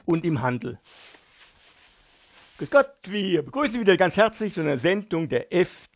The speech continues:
T Abi-Plattform. <clears throat> Thema ist hier mein Lehrerbuch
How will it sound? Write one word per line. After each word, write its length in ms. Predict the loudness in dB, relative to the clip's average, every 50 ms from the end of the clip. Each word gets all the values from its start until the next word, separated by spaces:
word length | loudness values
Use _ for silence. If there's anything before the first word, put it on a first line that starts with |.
| _
T 420 | 0 2 2 2 2 -2 -4 -8 -12 -16 -18 -18 -18 -14
Abi-Plattform. 680 | -12 -12 -10 -8 -10 -10 -6 -6 -6 -6 -6 -8 -12 _ -6
<clears throat> 300 | -2 2 2 2 2 0 -10 _ _ _ _ _ _ _ _ _ _ _ -20 _ _ _ _ _ _ _ _ -4
Thema 360 | 0 0 4 4 4 4 4
ist 440 | 2 0 -2 -2 -6 -12 _ -20 _ _ _ _ _ _ _ _ _ _ _ _ _
hier 540 | -14 -12 -8 -4 0 0 0 0 -2 -8 -10 _ _ _ _ _ _ _ _ _ -8
mein 600 | -4 -2 0 0 0 -2 -4 -8 -10 -14 -18 -20 _ _ _ _ -18
Lehrerbuch 840 | -16 -12 -6 0 0 0 2 0 -2 -2 -2 -4 -6 -10 -20 _